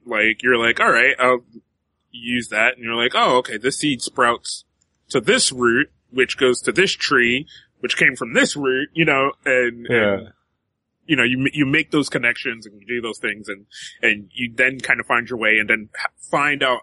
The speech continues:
Speaker 1: how to kind of seek out other things. So,
Speaker 2: Mm.
Speaker 1: so for you, I would say T M Revolution, really, really great place to start,
Speaker 2: Yeah.
Speaker 1: uh, to get into Visual K because a lot of his stuff is made for the world ear, um, so
Speaker 2: Yeah.
Speaker 1: to speak.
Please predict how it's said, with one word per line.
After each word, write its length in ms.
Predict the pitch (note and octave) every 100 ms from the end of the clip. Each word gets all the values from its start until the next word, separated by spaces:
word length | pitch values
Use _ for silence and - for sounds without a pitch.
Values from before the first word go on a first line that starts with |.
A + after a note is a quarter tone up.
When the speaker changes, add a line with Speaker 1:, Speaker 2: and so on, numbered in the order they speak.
| -
Speaker 1:
how 140 | A#2+
to 100 | A#2
kind 240 | A2 B2+ G#2+
of 80 |
seek 300 | - - C#3
out 180 | B2+ G#2+ -
other 200 | G#2+ G#2
things. 460 | - G2 F#2 - - - -
So, 160 | - D#3+ B2+ A2+ G2+
Speaker 2:
Mm. 60 |
Speaker 1:
so 260 | F#2+ A2+ G#2+
for 140 | -
you, 240 | A#2+ E3+ F3
I 100 | C#3
would 140 | C#3
say 220 | - B2+
T 180 | A2+ C#3+
M 100 | C3
Revolution, 540 | C3 A#2 A#2 - A2+ A2 _ A#2
really, 340 | B2 A#2+ A#2
really 260 | A2+ A2 G#2+
great 240 | G#2 G#2+ -
place 260 | A2+ - -
to 60 |
start, 380 | - A#2 G2+ F#2 _ _ - -
Speaker 2:
Yeah. 160 | F#2+ F#2
Speaker 1:
uh, 400 | A#2 G2 F#2 F2+
to 100 | -
get 160 | A#2 G#2
into 140 | G2+
Visual 380 | - G2+ - F#2+
K 260 | - G2+ F2+
because 680 | F#2+ G#2 G2+ F#2+ G2 - - _ _ _
a 80 | B2
lot 280 | G#2+ A#2 A2+
of 80 | G#2
his 140 | B2
stuff 320 | - A2+ G#2+ A#2
is 220 | G2+ - _
made 380 | A#2+ A2 G2 F#2+ - - -
for 220 | - A#2+ A2
the 200 | G#2+ G2+
world 380 | F#2+ G2+ F#2 -
ear, 440 | - G2+ F2 - - _ _ -
um, 200 | A2+ G2 F2+
so 120 | D#2
Speaker 2:
Yeah. 60 | D#2
Speaker 1:
to 60 |
speak. 300 | - - F2+